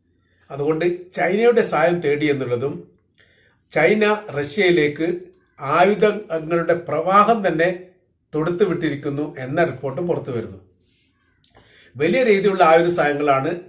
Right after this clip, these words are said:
ചൈന ഇപ്പോൾ റഷ്യക്ക് ചെയ്തുകൊണ്ടിരിക്കുന്നത്. ഉക്രൈൻ എന്ന് പറയുന്ന രാജ്യം പരാജയപ്പെടുക മാത്രമല്ല ഉദ്ദേശം, അവിടെ ഉക്രൈൻ പരാജയപ്പെടുന്നതോടുകൂടി യൂറോപ്യൻ രാജ്യങ്ങൾക്ക് വലിയ രീതിയിലുള്ള പരാജയം ഉണ്ടാവും. അപ്പൊ അമേരിക്കയുടെയും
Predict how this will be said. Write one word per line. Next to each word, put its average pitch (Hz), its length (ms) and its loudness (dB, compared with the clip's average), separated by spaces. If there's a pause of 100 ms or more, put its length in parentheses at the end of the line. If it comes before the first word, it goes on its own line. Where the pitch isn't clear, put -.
ചൈന 135 220 -2
ഇപ്പോൾ 156 360 0
റഷ്യക്ക് 151 280 -8
ചെയ്തുകൊണ്ടിരിക്കുന്നത്. 135 1000 -6 (260)
ഉക്രൈൻ 180 400 -4
എന്ന് 175 120 0
പറയുന്ന 147 300 0
രാജ്യം 135 500 -2 (280)
പരാജയപ്പെടുക 143 800 0
മാത്രമല്ല 139 640 -2
ഉദ്ദേശം, 127 540 -6 (220)
അവിടെ 147 480 -2 (180)
ഉക്രൈൻ 165 360 0
പരാജയപ്പെടുന്നതോടുകൂടി 139 1400 -2 (320)
യൂറോപ്യൻ 185 680 2
രാജ്യങ്ങൾക്ക് 131 640 -4 (240)
വലിയ 165 360 -2
രീതിയിലുള്ള 131 580 -6
പരാജയം 117 380 -6
ഉണ്ടാവും. 98 260 -12 (680)
അപ്പൊ 151 160 -2
അമേരിക്കയുടെയും 208 1000 4